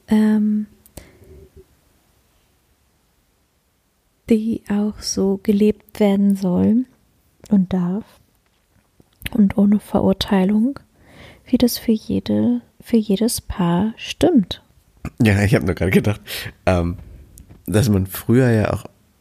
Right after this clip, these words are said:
Speaker 2: oder ich weiß nicht, aber dass man
Speaker 1: <clears throat>
Speaker 2: manchmal so gesagt hat wie, „Was ist denn für dich Fremdgehen?“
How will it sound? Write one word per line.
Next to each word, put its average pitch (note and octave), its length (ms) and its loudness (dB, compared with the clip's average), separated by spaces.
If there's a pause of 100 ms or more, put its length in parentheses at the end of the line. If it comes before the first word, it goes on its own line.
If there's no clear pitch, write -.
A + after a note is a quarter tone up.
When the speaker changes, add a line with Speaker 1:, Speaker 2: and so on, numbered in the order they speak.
(300)
Speaker 2:
oder - 240 -2
ich - 140 -20
weiß - 80 -10
nicht, - 260 -14
aber - 180 -6 (340)
dass G2 160 -6
man F#2 240 0
Speaker 1:
<clears throat> - 40 -20
Speaker 2:
manchmal G2+ 260 2
so G2 100 0
gesagt F#2+ 340 -2
hat G2 120 -2
wie, F#2+ 140 2 (400)
„Was F#2+ 200 -4
ist - 200 -6
denn G2+ 240 -2 (280)
für - 200 -10
dich - 360 -6 (1120)
Fremdgehen?“ - 640 -4